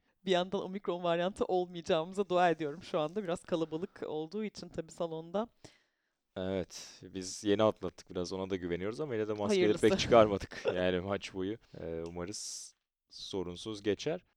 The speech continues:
Speaker 2: Maçın özellikle son çeyreğinde o yakın geçen bölümde herkes ayakta. Önümüzdeki kalabalıktan bir ara görmekte de zorlandık. Hatta bir Mitsic'in servis atış çizgisine geldiği anlarda galiba sen elini beline koymuştun. Hani kolunun çizdiği yayın içinden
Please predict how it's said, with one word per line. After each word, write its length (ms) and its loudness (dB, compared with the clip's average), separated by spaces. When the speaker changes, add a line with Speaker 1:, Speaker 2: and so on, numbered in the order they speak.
Speaker 2:
Maçın 260 -4
özellikle 300 2
son 260 -2
çeyreğinde 540 6
o 300 2
yakın 360 -2
geçen 380 0
bölümde 460 -2
herkes 440 6
ayakta. 540 4
Önümüzdeki 460 -4
kalabalıktan 720 6
bir 60 8
ara 120 10
görmekte 540 4
de 80 8
zorlandık. 760 4
Hatta 360 8
bir 60 0
Mitsic'in 440 -4
servis 340 4
atış 200 -4
çizgisine 400 -2
geldiği 300 6
anlarda 360 0
galiba 320 2
sen 240 0
elini 280 4
beline 280 8
koymuştun. 540 -2
Hani 220 -12
kolunun 320 0
çizdiği 380 2
yayın 200 10
içinden 440 6